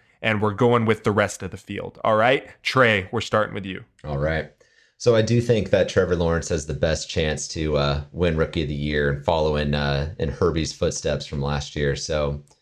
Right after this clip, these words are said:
Speaker 2: uh, I'm gonna make the case for, uh, for Zach Wilson. And, uh, for me, it's really close between him and a lot of other guys as sort of the, uh, number two favorite here. But,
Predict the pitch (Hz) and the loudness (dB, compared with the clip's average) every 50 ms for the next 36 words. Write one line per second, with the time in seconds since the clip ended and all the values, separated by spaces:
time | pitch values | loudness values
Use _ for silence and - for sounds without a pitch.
0 | _ _ _ _ _ _ _ - - 80 107 147 160 165 165 160 - 107 - - | _ _ _ _ _ _ _ -4 -2 0 2 2 2 2 0 0 -2 -4 -2 0
1 | 98 92 92 92 - - - 90 87 85 80 82 78 76 76 69 - - 80 71 | 0 2 2 0 -2 0 2 2 4 4 4 2 2 0 -2 -2 -4 -4 -4 -4
2 | - 82 80 80 78 - 76 76 78 78 - - - 73 71 71 69 67 71 - | -4 -4 -4 -4 -4 -4 -2 -2 0 0 -2 -4 -4 -2 0 0 0 -2 -4 -8
3 | - - 76 76 73 73 73 73 73 73 73 71 71 71 - _ _ _ _ _ | -8 -6 -4 -2 -2 -2 -2 -2 -2 -2 -2 -4 -4 -6 -10 _ _ _ _ _
4 | _ _ _ _ _ - - 131 123 117 131 139 135 123 - - 104 104 104 98 | _ _ _ _ _ -4 -2 0 2 2 2 4 2 2 0 2 2 4 4 4
5 | 92 - - 95 87 87 - - 85 - 90 87 78 78 85 82 80 78 76 71 | 2 2 2 2 2 2 0 -2 -4 -2 0 0 2 2 2 2 2 0 0 0
6 | 73 78 76 71 65 73 69 76 73 82 82 82 85 85 87 - - - - 80 | 0 0 0 0 -2 0 0 0 0 0 0 0 0 0 -2 -2 -6 -12 -10 -4
7 | 78 82 80 - - 92 85 82 76 78 71 71 - - 85 82 80 78 76 78 | -4 -2 -2 -4 -4 -4 -4 -2 -2 -4 -6 -6 -6 -6 -4 -2 -2 0 0 0
8 | 78 73 - - 87 92 87 82 85 - - 87 82 - - 80 80 78 95 80 | 0 -2 -4 -4 -2 -2 -2 -2 -4 -2 -2 -2 -2 0 0 0 2 2 0 -2
9 | 85 95 98 101 104 92 82 98 - 80 78 - - - | 0 0 2 2 2 2 2 2 2 2 0 -2 -4 -12